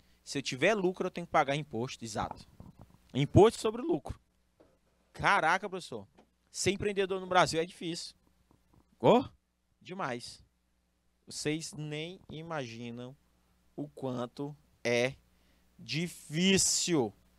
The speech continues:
Porque você paga muitos, muitos tributos. Vocês nem imaginam o tanto de tributo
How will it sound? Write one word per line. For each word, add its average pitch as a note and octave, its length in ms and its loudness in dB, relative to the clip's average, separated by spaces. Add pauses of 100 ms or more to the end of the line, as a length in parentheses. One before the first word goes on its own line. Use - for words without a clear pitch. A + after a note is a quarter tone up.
(640)
Porque C3+ 240 -4
você D3 260 -4
paga D#3+ 720 4 (1120)
muitos, E3 760 -2
muitos D#3 580 -8
tributos. C#3+ 960 -10 (720)
Vocês C3+ 560 -4
nem B2+ 580 -2
imaginam B2+ 880 -4 (800)
o A#2+ 100 -8
tanto B2+ 720 -2 (180)
de B2 340 -4
tributo C3+ 800 -6